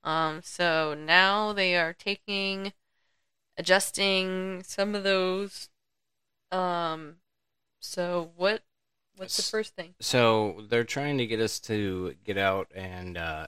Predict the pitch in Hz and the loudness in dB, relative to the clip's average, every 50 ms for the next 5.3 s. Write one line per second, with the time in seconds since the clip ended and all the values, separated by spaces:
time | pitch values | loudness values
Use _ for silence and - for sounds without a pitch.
0 | - 90 - - - - 110 107 104 95 90 85 78 73 62 65 80 _ _ _ | -14 -12 -10 -10 -4 -2 0 0 2 0 -2 -4 -8 -12 -14 -16 -20 _ _ _
1 | - 82 76 71 71 69 69 80 80 - - 90 87 85 85 76 82 87 - - | -14 -12 -10 -10 -10 -10 -12 -14 -14 -12 -10 -10 -10 -10 -10 -12 -8 -4 -2 0
2 | 98 90 90 87 - 90 90 87 85 85 85 85 82 - _ _ _ _ _ _ | 0 0 0 -2 -4 -8 -12 -10 -8 -6 -6 -6 -6 -8 _ _ _ _ _ _
3 | _ _ _ _ - - 87 85 85 78 71 71 71 76 76 69 65 64 _ _ | _ _ _ _ -12 -8 -6 -4 -4 -4 -4 -6 -10 -12 -16 -20 -20 _ _ _
4 | _ _ _ _ _ _ _ - - - 175 170 - 101 87 85 85 85 87 95 | _ _ _ _ _ _ _ -8 -6 -6 -6 -6 -6 -8 -8 -8 -10 -12 -12 -10
5 | - 92 85 80 80 82 | -10 -10 -10 -12 -14 -20